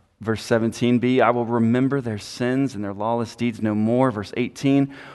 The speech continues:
"Where there is forgiveness of these, there is no longer any offering for sin." So it's on the basis of this reality of, of forgiveness.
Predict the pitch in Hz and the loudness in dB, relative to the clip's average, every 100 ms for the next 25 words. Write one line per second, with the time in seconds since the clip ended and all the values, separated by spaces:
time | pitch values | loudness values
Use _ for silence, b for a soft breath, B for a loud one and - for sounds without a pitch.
0 | B 110 135 143 143 120 110 - 127 135 | B 0 4 4 4 2 0 0 2 4
1 | 139 135 - 110 101 123 127 131 131 - | 2 -2 -6 -6 -2 0 2 0 -2 -8
2 | 123 110 117 101 101 98 - B - 117 | -8 -4 -2 -2 -4 -6 -14 B -2 -2
3 | 104 117 120 120 117 123 117 98 - 120 | 2 2 4 2 2 2 0 -4 -6 0
4 | 131 131 - 110 104 98 92 95 - 101 | 0 0 0 -2 -2 -4 -4 -6 -8 -12
5 | - 110 98 82 B B B - 147 156 | -6 -4 -4 -6 B B B -4 2 4
6 | 131 - 147 185 - 123 - 120 107 127 | 2 2 4 4 2 -4 -2 -4 0 0
7 | 117 120 131 156 156 117 - 107 - - | 0 2 4 4 2 0 0 -2 -4 -4
8 | 131 113 139 135 92 82 - | -2 2 2 2 -6 -10 -14